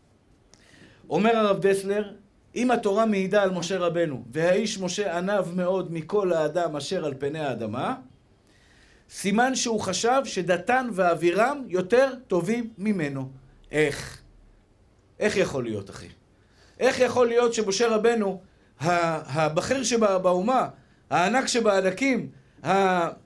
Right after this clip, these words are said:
אי אפשר ל-, לדמיין, אין מילים בפה של בן אדם בכלל בעולם ל-, ל-, לשער ולתאר את הגודל של המעלה שלו,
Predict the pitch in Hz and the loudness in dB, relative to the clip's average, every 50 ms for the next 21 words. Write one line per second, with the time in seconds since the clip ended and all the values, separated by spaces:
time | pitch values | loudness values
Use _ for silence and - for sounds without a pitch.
0 | _ _ - 226 208 - 247 240 226 220 208 202 208 202 190 196 190 196 226 254 | _ _ -6 -4 -2 0 0 2 4 4 4 4 2 2 2 2 2 2 2 0
1 | 262 247 196 220 247 262 262 247 247 262 254 220 220 208 214 247 247 247 220 214 | 0 0 -2 -4 -4 -2 -2 -2 0 0 0 0 0 2 4 4 4 4 4 2
2 | 214 202 185 180 196 196 196 190 226 233 220 202 - - 196 190 180 180 185 185 | 0 -2 0 0 2 2 2 2 2 2 2 0 -2 0 0 0 2 4 4 4
3 | 190 214 233 233 202 190 180 165 170 175 175 175 175 170 170 165 160 - - 180 | 4 4 2 2 2 0 0 -2 -2 -2 -2 -2 -2 -2 -2 -2 -4 -4 -2 -2
4 | 196 233 233 220 208 202 190 180 - - 190 185 214 247 233 220 - 190 175 180 | 0 0 -2 -2 -2 -2 -2 -2 -2 0 0 2 2 2 0 -2 -2 -4 0 2
5 | 220 226 226 220 196 185 196 190 180 180 175 170 170 196 247 262 - 262 220 202 | 2 2 2 2 0 0 0 0 0 0 0 0 2 2 2 0 0 0 0 0
6 | 185 190 196 | 0 -2 -4